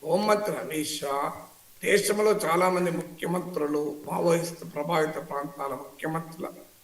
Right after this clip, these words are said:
విజ్ఞప్తుల మేరకు దృష్టిలో పెట్టుకొని ఈ నిర్ణయం తీసుకుంటున్నాం అంటున్నారు.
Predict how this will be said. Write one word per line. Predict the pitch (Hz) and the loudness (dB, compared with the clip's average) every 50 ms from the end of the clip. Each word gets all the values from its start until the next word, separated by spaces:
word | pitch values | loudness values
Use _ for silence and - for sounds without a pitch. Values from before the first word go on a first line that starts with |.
| - _ _ - _ _ | -20 _ _ -20 _ _
విజ్ఞప్తుల | 175 160 170 175 190 226 240 - - - - 226 220 208 190 170 | -4 -2 0 2 4 2 2 2 -2 4 6 10 10 10 8 8
మేరకు | 175 175 180 185 - 180 - 151 151 147 160 | 6 6 4 4 2 0 -2 -2 -4 -4 -4
దృష్టిలో | 180 165 175 180 - 202 202 | -8 -8 -8 0 4 6 6
పెట్టుకొని | 165 135 - 156 - - 147 - 156 190 240 - - - - 160 | 6 4 0 -2 -4 -8 -4 0 0 2 2 0 -2 -6 -6 -6
ఈ | 165 | -4
నిర్ణయం | 165 165 170 180 185 | 0 2 4 6 4
తీసుకుంటున్నాం | 185 156 151 - - - - - - - 127 123 107 | 4 2 -2 -6 -8 -10 -12 -12 -12 -10 -10 -8 -8
అంటున్నారు. | 104 - - - - - - - - | -8 -10 -12 -16 -20 -20 -20 -20 -20